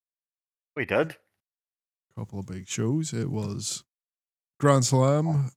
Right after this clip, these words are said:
Speaker 2: Um,
Speaker 1: Bit of madness as well. A few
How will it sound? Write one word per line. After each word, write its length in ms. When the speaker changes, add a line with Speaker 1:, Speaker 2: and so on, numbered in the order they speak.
Speaker 2:
Um, 680
Speaker 1:
Bit 120
of 100
madness 540
as 120
well. 360
A 40
few 260